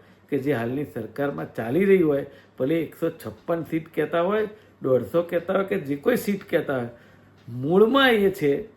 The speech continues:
કે કામ કરવાની અંદરથી ઈચ્છા શક્તિ સરકારની એ ખૂટી ગઈ છે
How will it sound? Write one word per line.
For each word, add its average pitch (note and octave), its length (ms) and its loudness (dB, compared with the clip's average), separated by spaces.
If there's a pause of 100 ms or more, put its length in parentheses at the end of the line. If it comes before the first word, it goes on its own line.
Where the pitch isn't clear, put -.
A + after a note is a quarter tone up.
(280)
કે E3+ 100 -16 (100)
કામ G3+ 400 0
કરવાની E3+ 640 -2 (320)
અંદરથી F3 840 -6 (400)
ઈચ્છા - 460 0
શક્તિ - 480 -8 (320)
સરકારની C#3 540 -2 (680)
એ E3+ 200 -2
ખૂટી E3 500 -4
ગઈ A3+ 220 0
છે A#3 380 4